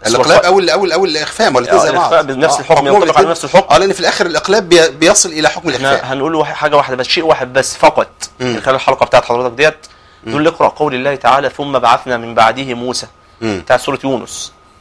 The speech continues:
Speaker 2: اقرأ هذه الآية فقط، مش هنتكلم في أي مشكلة خالص، لأن حضرتك أنت لما تيجي تقرأ تعمل فرجة هنا أو تعمل إطباق في هذه الآية، مثلًا لو هنقرأ: "ترميهم بحجارة".
Speaker 1: أيوه.
Speaker 2: لو أنت عملت هنا إيه، ميم، ميم ساكنة أتت بعدها باء،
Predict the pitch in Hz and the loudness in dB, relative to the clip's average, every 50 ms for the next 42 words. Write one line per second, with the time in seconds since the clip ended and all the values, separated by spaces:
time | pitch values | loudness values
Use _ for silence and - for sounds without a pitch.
0 | _ _ 139 - - 156 139 135 123 135 139 131 135 139 123 - 120 - 113 107 | _ _ -6 0 2 2 2 2 0 0 -2 0 0 0 2 2 0 -2 -2 -4
1 | 107 - 143 127 123 - 151 156 143 139 120 - - 98 151 160 147 127 - - | -4 -4 -4 -4 -2 -2 -2 -2 -2 -6 -6 -4 -4 -4 -4 -4 -6 -8 -6 -2
2 | - - - - 147 151 143 - 139 151 156 156 143 - 123 120 139 156 147 131 | -2 0 2 4 4 2 2 0 -2 -4 -2 -2 -2 -2 0 0 0 0 -2 -2
3 | 113 117 113 110 120 117 113 - 147 151 - 165 - - 113 - - - - - | -4 -4 -6 -6 -4 -4 -4 -4 -4 0 0 0 0 0 -2 -2 -2 -6 -16 -20
4 | - - - - - _ _ _ - 156 160 156 147 127 - 156 156 135 127 127 | -20 -20 -20 -20 -20 _ _ _ 2 4 4 4 2 0 0 0 0 0 -2 -4
5 | 143 143 135 - 113 110 110 - 147 151 139 110 - - - 147 143 - - 123 | -2 -2 0 0 -2 -2 0 0 2 2 2 -2 -6 -2 -2 -2 -2 0 -2 -2
6 | 120 117 120 139 143 135 - 139 147 143 131 143 139 - 131 123 123 131 147 - | -2 -2 -2 -2 -2 0 2 2 2 2 0 -2 -6 -4 -4 -4 -4 -4 -4 0
7 | 135 - - - 123 120 123 131 147 147 139 139 139 135 135 135 127 123 123 127 | 0 0 0 2 0 -2 -2 -4 -6 -6 -6 -6 -8 -8 -8 -8 -8 -6 -6 -8
8 | - - 135 117 139 139 127 101 92 - - _ - 110 110 104 101 - _ _ | -6 -4 -4 0 4 4 4 4 2 -4 -10 _ -6 -6 -6 -6 -10 -14 _ _
9 | - 123 139 - 127 135 151 139 - 147 147 139 147 143 147 151 156 151 135 120 | -6 -4 0 2 0 0 0 -2 -2 -2 -2 -2 -2 -4 -6 -6 -6 -6 -8 -8
10 | 113 - - - - - - 117 131 151 151 135 - 131 123 - 147 143 127 - | -8 -10 -12 -12 -16 -16 -10 -8 -6 -6 -6 -2 0 0 0 0 0 0 0 0
11 | 147 - 127 117 107 107 117 135 139 135 127 - - - - | 0 0 0 2 2 4 4 2 0 2 4 4 4 4 2